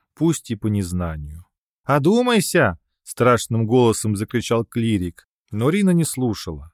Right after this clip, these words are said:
Она продолжала целовать короля дракона, чувствуя, как из неё быстро утекает огненная река вместе с силами. "Схватить её! Убить обоих!"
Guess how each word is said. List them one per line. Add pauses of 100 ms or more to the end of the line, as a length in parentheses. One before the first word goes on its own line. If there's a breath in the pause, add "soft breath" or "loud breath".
(140)
Она
продолжала
целовать
короля
дракона, (160)
чувствуя,
как
из
неё
быстро
утекает
огненная
река
вместе
с
силами. (320)
"Схватить
её! (240 loud breath)
Убить
обоих!"